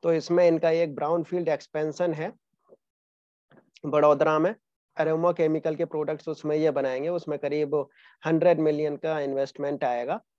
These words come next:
वो दिसंबर ट्वेंटी ट्वेंटी तक कंप्लीट हो जाएगा, वो हो भी चुका है। And, uh, then एक अरोमा केमिकल प्लांट फिर बड़ौदा में एक लगाने की ये सोच रहे हैं, जो एफ़वाई ट्वेंटी ट्वेंटी तक लगेगा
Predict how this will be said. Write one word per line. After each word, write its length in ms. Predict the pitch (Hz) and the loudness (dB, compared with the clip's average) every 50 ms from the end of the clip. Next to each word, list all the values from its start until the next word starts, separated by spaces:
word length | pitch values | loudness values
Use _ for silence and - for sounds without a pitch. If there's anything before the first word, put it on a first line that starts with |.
| _ _ _ _ _ _ - | _ _ _ _ _ _ -8
वो 260 | 156 165 185 185 185 | -4 0 0 0 2
दिसंबर 500 | 160 165 160 - 160 151 156 160 170 170 | 0 0 -2 -2 -2 -2 0 2 2 0
ट्वेंटी 380 | 165 - 170 151 147 139 - 165 | 2 0 -2 -2 -2 -4 -6 -6
ट्वेंटी 380 | 165 156 147 139 127 - 139 | -6 -4 -6 -6 -6 -8 -8
तक 200 | 135 - 214 277 - _ _ _ _ _ - | -6 -4 -6 -6 -6 _ _ _ _ _ -14
कंप्लीट 400 | 139 131 113 - 147 147 - 143 | -14 -12 -10 -10 -10 -10 -8 -8
हो 100 | 139 147 | -6 -4
जाएगा, 300 | 147 147 143 151 202 294 | -4 -4 -4 -4 -6 -8
वो 240 | 330 - 330 285 180 | -8 -6 -6 -6 -4
हो 160 | 151 156 151 | -2 -4 -4
भी 120 | 143 147 | -4 -6
चुका 340 | 135 - 147 139 151 143 135 | -8 -8 -8 -6 -4 -2 -2
है। 180 | 143 180 247 - _ _ _ _ _ _ _ _ _ - | -2 -4 -6 -8 _ _ _ _ _ _ _ _ _ -6
And, 280 | 139 151 151 160 156 160 | -4 -4 -2 -2 0 0
uh, 320 | 165 165 165 165 165 160 | 0 2 2 2 2 2
then 300 | 156 170 180 185 202 202 | 2 2 2 2 0 -2
एक 300 | - 196 196 208 208 _ - | -4 -4 -4 -4 -4 _ -8
अरोमा 460 | 196 180 185 196 196 208 214 220 220 | -6 -4 -4 -4 -4 -6 -6 -6 -8
केमिकल 440 | 214 - 185 180 185 175 - 185 175 | -6 -6 -4 -4 -4 -4 -4 -6 -6
प्लांट 340 | 170 175 165 160 165 165 156 | -4 -4 -4 -2 -2 -4 -6
फिर 200 | - 175 170 156 | -6 -6 -4 -2
बड़ौदा 440 | 156 156 156 151 151 147 151 147 | -2 -2 0 0 -2 -2 -2 -4
में 200 | 147 147 156 165 | -4 -4 -4 -4
एक 220 | 160 156 156 147 151 | -4 -4 -4 -6 -6
लगाने 400 | 147 139 139 143 139 139 143 143 | -6 -6 -6 -6 -6 -6 -8 -8
की 160 | - 160 151 | -6 -6 -4
ये 120 | 156 151 | -4 -4
सोच 300 | 147 - 151 156 151 - | -4 -4 -4 -4 -2 -2
रहे 140 | 165 165 160 | 0 0 0
हैं, 120 | 165 208 254 | 0 -2 -4
जो 120 | 320 311 | -6 -4
एफ़वाई 340 | 202 156 156 135 143 165 165 | -4 -4 -4 -4 -4 -4 -2
ट्वेंटी 340 | 156 165 151 147 139 170 165 | -2 -2 -4 -4 -4 -8 -8
ट्वेंटी 400 | - 160 147 147 139 - 147 143 | -6 -6 -6 -6 -6 -8 -8 -8
तक 160 | - 156 151 | -6 -6 -4
लगेगा 440 | 147 139 123 135 135 131 175 294 | -4 -4 -4 -6 -6 -6 -8 -10